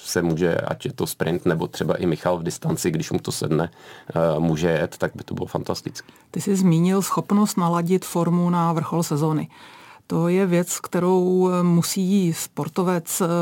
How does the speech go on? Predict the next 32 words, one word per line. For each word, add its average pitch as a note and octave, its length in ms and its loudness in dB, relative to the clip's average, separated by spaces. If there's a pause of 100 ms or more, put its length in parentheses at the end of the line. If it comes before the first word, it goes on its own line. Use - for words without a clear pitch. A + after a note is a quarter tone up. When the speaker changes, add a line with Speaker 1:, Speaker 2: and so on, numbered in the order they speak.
Speaker 2:
vlastně D#3+ 300 -2
se G3+ 140 0
naučit F#3+ 640 0
i F3+ 140 2
v F#3 200 -10
koordinaci F3+ 580 -2
se F3+ 60 2
svým G3 260 2
trenérem. F3 600 0
Eh, F3 920 0
myslíš F3+ 360 2
si, F3+ 220 2
že F#3 400 2
relativní F3 540 4
neúspěch F#3+ 640 2
právě E3+ 440 2
formy F3+ 440 2
na E3+ 140 4
mist-, E3+ 280 0
na E3+ 140 2
olympijských E3+ 560 2
hrách E3+ 460 0
v E3+ 220 0
Pekingu F3 640 2
v E3 80 -2
loňské E3+ 520 0
zimě F3 340 4 (520)
mohl E3+ 240 4
být E3 220 4
dostatečným F3 800 2
poučením A3 760 2
pro E3+ 400 2